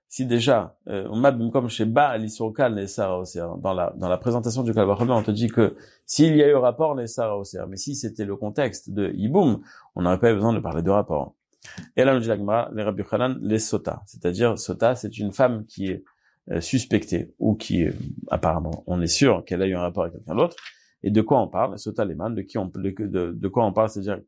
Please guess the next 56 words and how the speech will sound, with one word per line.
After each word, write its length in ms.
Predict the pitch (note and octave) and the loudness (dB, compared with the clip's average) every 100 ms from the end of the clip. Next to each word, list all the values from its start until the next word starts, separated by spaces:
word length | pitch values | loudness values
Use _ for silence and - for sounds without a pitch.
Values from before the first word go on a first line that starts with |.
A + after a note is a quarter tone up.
| _ - | _ 0
avec 220 | G#2+ A2 | 2 2
qui 120 | C#3 | 2
il 80 | A#2+ | 4
a 40 | |
eu 80 | G2+ | 4
un 80 | F2 | 2
rapport ? 400 | E2 A#2+ A#2 - _ _ _ | 0 0 0 -4 _ _ _
Il 160 | F3 D#3+ | 4 6
est 60 | G#2+ | 6
mal 200 | G#2 G2+ | 4 2
à 60 | |
Baal. 300 | G2 G2+ G2+ | 4 4 4
Si 140 | G2+ C#3 | -2 -8
tu 140 | A#2+ | -8
dis 160 | G#2 G2+ | -6 -4
qu'on 220 | G#2 G2 | -4 0
parle 240 | G#2 F#2+ | 2 2
du 160 | F#2 G2 | 0 0
Baal 440 | F#2 F2+ G#2 F#2 | 4 6 4 2
qui 320 | - G#2+ G#2 - _ _ _ | -4 0 0 0 _ _ _
a 280 | G2+ G#2 - _ - | 0 0 -2 _ -14
suspecté 560 | A2+ C#3+ - A2 - G2+ | -8 -6 -2 -2 0 -2
sa 160 | G#2 | -2
femme 300 | - G#2 G2 G2 | 2 0 0 0
d'avoir 440 | G2+ G2+ G2+ F2+ | 0 2 0 0
des 160 | G2 G2 | -2 0
rapports 320 | F#2+ G2+ G2 | 2 4 2
interdits. 380 | F#2+ F#2 - - | 2 -6 -6 2
Et 80 | C3 | 4
il 60 | |
lui 80 | C3+ | 4
a 40 | |
dit, 200 | B2 C#3 - | 4 0 -2
un, 120 | A2+ | -4
je 140 | G#2 A2 | -2 -2
t'ai 100 | A2+ | 0
interdit 380 | G2+ G2 G2 | 0 -2 -4
de 40 | F#2+ | -4
t'isoler. 440 | G2+ G2+ E2+ - _ - - - - | 0 2 2 -2 _ -18 -18 -14 2
Et 120 | C3 | 2
puis 120 | C3 | 4
elle 160 | C#3 G#2+ | 2 2
s'est 120 | - | 0
isolée, 360 | G2+ G2 G2 G2 | 0 0 0 0
donc 240 | G2+ F#2+ | -2 -2
elle 80 | G2+ | 0
lui 160 | G#2 G#2 | 2 2
a 40 | |
interdite. 480 | G2 G#2 G2 F2+ - | 2 0 0 -4 0
Et 80 | C#3+ | 4
le 160 | D3 C#3 | 4 4
mari 420 | A2+ G#2+ G#2+ G#2+ | 2 0 0 -6
aurait 220 | G2+ G2+ | -4 -4
bravé 340 | F#2 G2+ G2+ G2+ | 0 0 0 -2
cet 200 | G2+ G2+ | -4 -4
interdit, 520 | F#2+ F#2+ G2+ G2+ | 0 0 0 -2